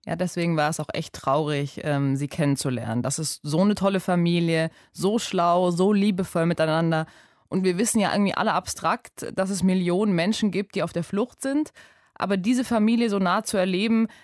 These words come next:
denen unbedingt helfen zu wollen und dann trotzdem so hilflos zu bleiben,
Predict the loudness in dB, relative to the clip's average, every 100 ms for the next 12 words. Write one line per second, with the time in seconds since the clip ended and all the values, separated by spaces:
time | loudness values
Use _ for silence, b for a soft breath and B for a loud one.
0 | B -6 0 2 2 4 4 4 2 0
1 | 2 0 0 -2 -2 0 2 2 0 0
2 | -2 -2 -4 -4 -2 0 2 2 2 0
3 | 0 -2 -2 -4 -4 -2 0 0 -2